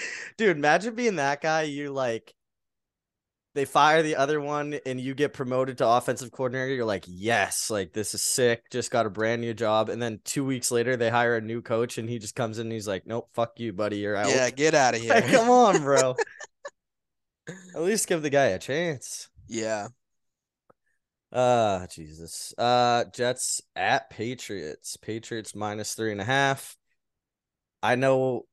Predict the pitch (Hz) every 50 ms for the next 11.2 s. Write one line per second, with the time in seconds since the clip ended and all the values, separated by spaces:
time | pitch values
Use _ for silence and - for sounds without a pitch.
0 | - - - _ _ _ 107 110 113 110 107 110 104 104 - - _ _ _ _
1 | _ _ _ _ _ _ _ _ _ _ _ _ _ _ _ _ _ _ _ _
2 | _ - 117 110 - - 123 120 123 127 - 117 131 127 131 123 117 127 123 123
3 | 123 123 117 117 - 101 101 90 98 107 110 127 127 - - - - - _ _
4 | _ _ _ _ _ - 107 92 110 107 104 101 98 - - _ _ _ _ _
5 | _ _ _ _ _ _ _ _ _ _ _ _ _ _ _ _ _ _ _ _
6 | _ - 85 107 110 104 117 110 104 - - - - 113 113 110 107 104 104 98
7 | 92 101 98 95 87 - - - - 82 - - _ _ _ _ _ _ _ 107
8 | 113 101 120 123 123 - - 120 107 117 117 110 104 92 95 110 104 104 - -
9 | 120 110 - 117 113 120 113 - - 113 117 110 127 120 117 123 123 101 - -
10 | 113 - - 120 117 113 107 104 101 98 - 123 117 104 95 104 98 - - 113
11 | 104 98 92 -